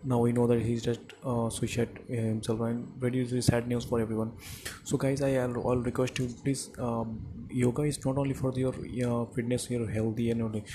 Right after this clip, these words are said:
it's also improve your mind, mindset, and also your thinking power and everything, your, uh, thought process, everything will change, because it's my practical view, and I already did it, uh, long time later. So I, that's why I tell you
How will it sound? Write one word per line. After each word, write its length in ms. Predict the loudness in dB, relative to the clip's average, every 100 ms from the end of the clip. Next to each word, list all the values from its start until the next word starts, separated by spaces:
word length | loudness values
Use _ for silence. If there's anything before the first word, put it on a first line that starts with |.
| -12 -2
it's 120 | 4
also 260 | 4 4
improve 280 | -2 -2 -2
your 120 | 0 2 2
mind, 480 | 0 0 0 -2 -8 -4
mindset, 500 | -2 0 0 0 2
and 220 | 2 2
also 260 | 0 0 0
your 300 | 2 2 0 2
thinking 360 | 2 4 0 -4
power 420 | 0 2 4 2
and 140 | 0 -4
everything, 360 | -6 -4 -2
your, 140 | 0 -2 -6 -12 -10 -10 -4
uh, 80 | -6 -4 2 4
thought 240 | 6 4 0
process, 380 | 0 0 -4 -4
everything 320 | -2 0 0
will 80 | -2
change, 240 | -2 -2
because 320 | 0 0 0
it's 180 | -6 -2
my 80 | -2
practical 520 | 0 -4 -2 0 0
view, 260 | 2 0 0
and 160 | -2
I 200 | -2 0
already 340 | 0 2 0 0
did 220 | -2 -4
it, 120 | -6 -10 -6
uh, 260 | -2 0 0
long 280 | 0 -2 -2
time 240 | -4 -4 -8 -8 -10 -12 -8
later. 220 | -4 -4
So 220 | -4 -4 -4
I, 80 |
that's 280 | -2 -4 -2
why 120 | -2
I 100 | -2 -2
tell 140 | 0
you 240 | 0 -2